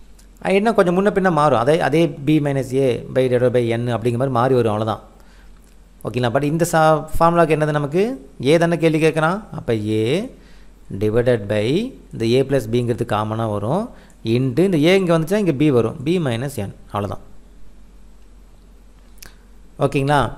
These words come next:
இது ஏ value, இது பி value, இது என் value. அவ்வளவுதான்.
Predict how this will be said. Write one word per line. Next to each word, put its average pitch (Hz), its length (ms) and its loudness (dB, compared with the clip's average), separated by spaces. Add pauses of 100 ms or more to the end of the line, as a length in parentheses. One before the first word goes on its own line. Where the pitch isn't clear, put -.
(180)
இது 160 300 2
ஏ 143 140 8
value, 135 560 2 (440)
இது 139 220 -2
பி 147 220 4
value, 135 540 2 (640)
இது 185 380 6
என் 131 240 2
value. 104 380 2
அவ்வளவுதான். 113 400 -2